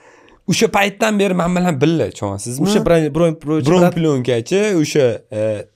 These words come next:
Speaker 1: yetti yil, olti yil bo'lgan bo'lsa, bilamiz-da, tushunasizmi? Men ular bilan qimmatroq gaplashishga majburman, chunki birga o'sib keldi-da biz, tushunasizmi?
Speaker 2: Yeah.
Speaker 1: O'shaning uchun u ko'proq pul topadi. I, to'rt ming topyaptimi,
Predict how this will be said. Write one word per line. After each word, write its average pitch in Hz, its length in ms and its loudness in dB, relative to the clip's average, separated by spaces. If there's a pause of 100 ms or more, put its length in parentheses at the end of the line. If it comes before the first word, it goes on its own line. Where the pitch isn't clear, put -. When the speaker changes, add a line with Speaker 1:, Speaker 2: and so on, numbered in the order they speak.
(140)
Speaker 1:
yetti 156 400 -2
yil, 160 200 0
olti 170 380 -2
yil 160 80 -2
bo'lgan 131 320 0
bo'lsa, 127 240 -6
bilamiz-da, 120 680 -2
tushunasizmi? 165 680 -4 (240)
Men 160 180 -2
ular 170 240 2
bilan 196 240 0 (240)
qimmatroq 180 560 0
gaplashishga 156 640 0
majburman, 135 640 0
chunki 131 340 -4
birga 147 440 4 (160)
o'sib - 340 -2
keldi-da 185 480 0
biz, 123 180 -2
tushunasizmi? 131 680 -4
Speaker 2:
Yeah. 127 400 -6 (680)
Speaker 1:
O'shaning 202 360 -2
uchun 247 80 0
u 202 80 -6
ko'proq 185 320 2
pul 120 160 -4
topadi. 107 320 -2
I, 170 240 -2
to'rt 202 240 0
ming 180 160 -4
topyaptimi, 175 640 -2